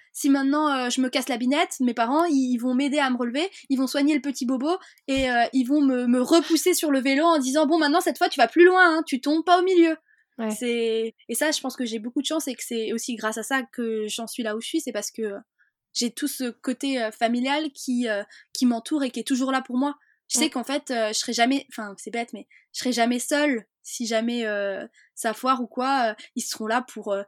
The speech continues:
Speaker 1: me dire, « Euh, Lucie, t'as pensé à ça, euh, t'as, t'as, t'as qu'à te relancer, t'avais pas cette idée folle, là, la dernière fois que t'as dit au repas, euh,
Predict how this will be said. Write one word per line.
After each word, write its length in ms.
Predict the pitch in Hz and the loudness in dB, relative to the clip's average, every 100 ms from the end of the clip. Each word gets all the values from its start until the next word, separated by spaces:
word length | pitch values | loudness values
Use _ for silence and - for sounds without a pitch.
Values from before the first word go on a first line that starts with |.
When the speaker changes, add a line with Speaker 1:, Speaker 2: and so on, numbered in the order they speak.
| - _ | -14 _
Speaker 1:
me 80 | 226 | -10
dire, « 240 | - 269 233 | -4 -4 -4
Euh, 80 | |
Lucie, 440 | 208 226 - 285 277 | -4 -6 -4 -4 -2
t'as 80 | 233 | -6
pensé 260 | 233 - | -8 -8
à 100 | 202 | -8
ça, 580 | 196 - 285 302 285 240 | -8 -4 0 0 0 0
euh, 40 | 330 _ _ - | -2 _ _ -6
t'as, 160 | - 254 | 0 0
t'as, 140 | 262 254 - | 0 -4 -2
t'as 120 | 254 | 0
qu'à 140 | 262 | 0
te 60 | 247 | 0
relancer, 360 | 254 262 254 339 | 0 0 -2 0
t'avais 180 | 240 | 2
pas 140 | 226 320 | 2 2
cette 220 | 330 277 | 0 0
idée 180 | 285 294 | 0 -2
folle, 300 | - 320 339 | 2 4 4
là, 160 | 311 | 2
la 100 | 320 | 0
dernière 180 | 277 262 | -2 -2
fois 140 | 302 311 | -2 -4
que 60 | |
t'as 120 | 277 | -4
dit 220 | 226 262 311 | -2 0 2
au 80 | |
repas, 560 | 262 254 285 302 311 | 2 -2 0 0 0
euh, 20 | 254 | 0